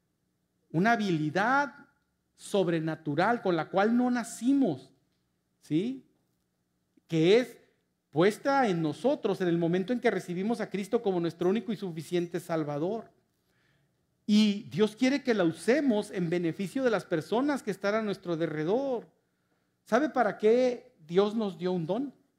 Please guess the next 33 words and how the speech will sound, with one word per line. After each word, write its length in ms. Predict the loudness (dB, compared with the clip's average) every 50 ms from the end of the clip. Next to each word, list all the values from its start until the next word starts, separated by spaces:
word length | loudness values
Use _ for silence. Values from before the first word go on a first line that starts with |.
| _ _ _ _ _ _ _ _ _ _ _ -4
No 120 | -4 -4 -2
para 200 | -4 -4 -4 -4
que 80 | -4
andemos 280 | -4 -4 -4 -4 -6 -6
presumiendo 680 | -8 -10 -8 -6 -6 -4 -2 -2 -2 -2 -2 -4 -6
por 140 | -4 -6 -6 -4
ahí 380 | -2 -4 -4 -4 -4 -4 -4
o 60 | -4
jactándonos 540 | -4 -6 -12 -12 -10 -8 -6 -6 -6 -6 -6
diciendo, 340 | -6 -2 -2 -2 0 -2 -2
"Oh, 300 | -2 -2 -4 -4 -4 -6
yo 160 | -8 -10 -12 -10
tengo 420 | -10 -8 -8 -6 -6 -4 -4 -4
el 80 | -4 -6
don 320 | -6 -8 -6 -6 -6 -6
de 240 | -6 -6 -8 -8 -12 _ _ _ _ _ -6
el 140 | -4 -2 -2
evangelismo 800 | -2 -4 -6 -8 -8 -6 -4 -2 -2 -2 -4 -4 -6 -4 -4 -6
y 40 | -6
soy 300 | -6 -4 -4 -2 -2 -2
un 100 | -2 -4
ex-". 200 | -6 -10 -10 -8
No, 320 | -6 -4 -2 -2 -2 -2
no, 120 | -2 -2 -2
no. 240 | -4 -6 -6 -8 -12 _ _ _ _ _ _ _ _ _ _ _ _ _ _ _ _ _ _ -12
Nos 260 | -8 -6 -6 -6 -6
dio 160 | -4 -2 -2
un 240 | -2 -2 -4 -6 -4
don 360 | -4 -4 -4 -6 -8 -10 -12 -16 _ _ _ _ _ _ _ _ _ _ _ _ _ _ _ _
para 200 | -10 -10 -10 -10
que 100 | -10 -10
nosotros 680 | -10 -10 -10 -8 -6 -6 -6 -6 -6 -6 -6 -8 -12 _ -18
sirvamos 800 | -10 -6 -6 -4 -4 -6 -6 -6 -6 -6 -6 -8 -8 -12 -14